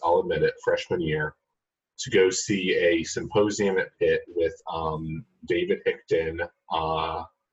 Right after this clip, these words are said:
who was, I believe, a U S attorney at the time, and,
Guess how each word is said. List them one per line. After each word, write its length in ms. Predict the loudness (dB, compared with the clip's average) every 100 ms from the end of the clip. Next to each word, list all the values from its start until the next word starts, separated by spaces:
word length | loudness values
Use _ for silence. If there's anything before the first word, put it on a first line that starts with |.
| _ _ _ _ _
who 80 | 0
was, 260 | 4 4 4
I 80 | 0
believe, 340 | 0 0 0
a 100 | 0 0 -4 -4
U 140 | 2 2
S 140 | 0
attorney 360 | -4 -4 -2 -6
at 100 | -8
the 60 |
time, 500 | -8 -6 -4 -4 -6 -10 -6
and, 500 | -4 -2 -2 -4 -6